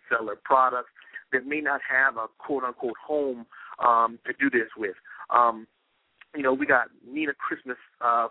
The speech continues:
from Atlanta by way of Chicago. We got Miss Tina Hill coming out of Beaumont, Texas.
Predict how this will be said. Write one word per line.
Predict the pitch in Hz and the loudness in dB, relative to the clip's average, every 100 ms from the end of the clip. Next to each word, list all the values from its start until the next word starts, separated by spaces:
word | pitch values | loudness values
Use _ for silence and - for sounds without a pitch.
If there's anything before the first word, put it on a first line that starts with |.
| - | -4
from | 110 | -8
Atlanta | 107 127 139 135 135 - 131 127 - - - _ | -4 0 2 2 0 2 2 2 -2 -16 -20 _
by | 120 117 | 2 2
way | 120 117 | -2 -6
of | - | -8
Chicago. | - - 147 139 131 127 123 120 120 - - - | -12 -2 2 2 2 -2 -2 -4 -10 -20 -20 -10
We | 135 | -2
got | 120 110 | -2 -2
Miss | 107 - | -12 -18
Tina | 151 131 | -14 -12
Hill | 131 139 131 - | -4 -2 -2 -6
coming | 120 | -8
out | 113 | -8
of | 104 | -8
Beaumont, | 123 123 110 101 - | -8 -8 -10 -12 -8
Texas. | 147 143 - 139 135 | -4 -4 -4 -4 -4